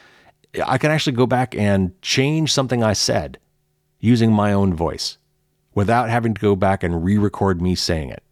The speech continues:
If I still had an account, I would give you an example right here, but I, I don't. All right, next up, we got some good news,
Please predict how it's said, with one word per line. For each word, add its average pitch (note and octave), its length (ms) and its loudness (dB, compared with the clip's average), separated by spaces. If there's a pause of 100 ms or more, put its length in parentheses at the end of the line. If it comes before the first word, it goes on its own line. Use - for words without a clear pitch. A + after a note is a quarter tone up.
(540)
If - 120 -4
I F2+ 80 0
still D3 180 0
had C#3 100 2
an B2 60 2
account, G#2 380 0
I F#2+ 40 0
would E2 140 -2
give E2+ 140 -2
you F2 40 2
an D#2+ 60 -2
example D#2+ 400 -2
right D#2 160 -2
here, D2+ 180 -4
but D2 220 -8
I, D2+ 100 -6
I E2 120 -6
don't. D#2+ 260 -6 (1000)
All F#2+ 60 -6
right, F2+ 120 -6
next C3 280 0
up, A#2+ 260 -2
we A#2+ 60 2
got A2 140 0
some G#2 120 -6
good A3 160 2
news, G#2 360 0